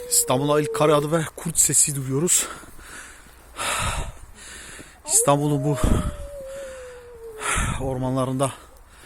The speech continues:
gerçekten çok güzel kar yağmış. Yaban hayvanların peşindeyiz. Kimsenin gitmeye cesaret edemediği yerlerdeyiz.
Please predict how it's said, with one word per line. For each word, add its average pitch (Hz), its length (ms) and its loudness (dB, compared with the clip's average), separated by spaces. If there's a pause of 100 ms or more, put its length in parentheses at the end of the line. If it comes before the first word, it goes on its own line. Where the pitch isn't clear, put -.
(500)
gerçekten 123 400 -4
çok 123 200 -8
güzel 131 160 -4
kar 123 200 -6
yağmış. 123 500 -4 (2500)
Yaban 123 240 2
hayvanların 131 440 -2
peşindeyiz. 135 600 -2 (840)
Kimsenin 135 420 0
gitmeye 139 300 2
cesaret 139 440 0
edemediği 139 360 2 (1300)
yerlerdeyiz. 120 640 -2